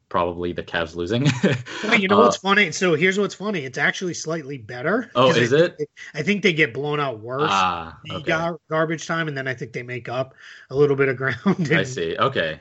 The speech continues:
Speaker 1: Well,
Speaker 2: slightly more respectable, but yeah, it's, it's still bad. <laughs>
Speaker 1: All right. So twenty-fourth in offense, one oh six point two, and then, um,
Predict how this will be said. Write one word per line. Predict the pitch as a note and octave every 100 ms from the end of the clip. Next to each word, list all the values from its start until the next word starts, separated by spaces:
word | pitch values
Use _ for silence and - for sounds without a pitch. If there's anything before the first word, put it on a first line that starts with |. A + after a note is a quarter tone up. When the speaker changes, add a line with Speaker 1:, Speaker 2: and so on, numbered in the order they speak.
| -
Speaker 1:
Well, | F#2+
Speaker 2:
slightly | E3 D#3 C3+
more | D3+
respectable, | C#3 - C#3+ B2+ C3 A#2+
but | C3 A#2+
yeah, | B2+ G#2+
it's, | C3 C#3+ -
it's | E3 -
still | - D3
bad. | G#2+ G2 E2+ G2 _ - -
<laughs> | - - G#3+ A3 - -
Speaker 1:
All | D3+
right. | - - -
So | C#3 B2
twenty-fourth | D3+ C#3 B2+ A#2+ A#2+ A#2
in | G#2
offense, | F2 - F2+ F2
one | F#2+
oh | G2
six | - G2+ -
point | - F#2+ E2
two, | F#2 F2+ F2+
and | F#2 F#2
then, | F2 F2 E2+ E2+ F2+
um, | F2+ E2+ E2 D#2+